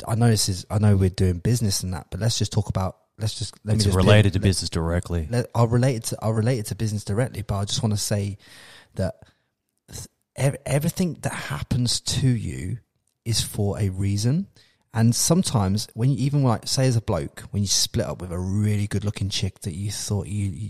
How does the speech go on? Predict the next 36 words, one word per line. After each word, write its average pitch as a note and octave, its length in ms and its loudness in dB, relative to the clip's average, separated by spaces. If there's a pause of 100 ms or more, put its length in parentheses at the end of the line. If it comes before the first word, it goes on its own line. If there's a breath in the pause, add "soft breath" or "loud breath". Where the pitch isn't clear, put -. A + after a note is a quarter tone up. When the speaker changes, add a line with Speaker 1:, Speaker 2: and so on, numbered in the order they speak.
Speaker 1:
you G#2+ 60 -10
know, G2 120 -6
you've, F#2 420 -10
you're G#2 140 -10 (180)
proper G#2+ 360 2
into - 220 -10
her, - 120 -14
you're - 80 -8
proper - 360 -2
into G#2+ 220 -10
her. - 140 -20 (1200)
What B2 220 0
you'll C3 160 4
find C3+ 460 2
is - 360 -10 (760)
it's - 140 -4
the - 100 -2
perspective - 580 0
of A#2 100 4
how - 240 0
you A2 200 2
look A2+ 380 4
at - 120 -6
that - 240 -12 (560)
that A2 180 -8
can, F#2+ 340 0 (400)
can G#2 160 4
move G#2 240 4
the G2 80 -2
needle A2+ 260 0
in F2 80 -6
your E2+ 120 -6
life - 320 -6
right E2 160 -8
then, G#2+ 180 -2
yeah? F2+ 220 -4